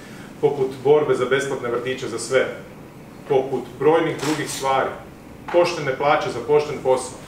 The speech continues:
pitanje umirovljenika i njihovih mirovina. To su stvari koje su nam prioritet. I to su stvari koje želimo realizirati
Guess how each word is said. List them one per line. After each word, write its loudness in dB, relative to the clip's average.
pitanje 2
umirovljenika 4
i -4
njihovih -2
mirovina. 4
To 2
su -4
stvari 2
koje 2
su -4
nam -6
prioritet. -4
I -8
to 6
su -2
stvari 4
koje 2
želimo 2
realizirati 2